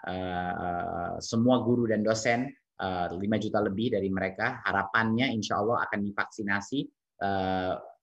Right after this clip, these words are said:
sampai dengan akhir bulan Juni, sehingga tahun ajaran baru semua sekolah memulai proses tatap muka,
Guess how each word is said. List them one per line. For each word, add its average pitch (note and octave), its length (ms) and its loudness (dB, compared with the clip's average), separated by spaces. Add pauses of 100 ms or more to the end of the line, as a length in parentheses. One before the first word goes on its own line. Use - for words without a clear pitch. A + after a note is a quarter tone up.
sampai A2 320 0
dengan A2 240 0
akhir A#2+ 320 2
bulan G2 400 2 (160)
Juni, G2+ 400 4
sehingga G#2 400 0
tahun G2+ 320 2
ajaran F#2+ 320 2
baru G2 160 2
semua B2 320 0
sekolah A#2+ 400 2
memulai A#2+ 640 4
proses A2 320 -2
tatap G2 240 -2
muka, F#2+ 320 -2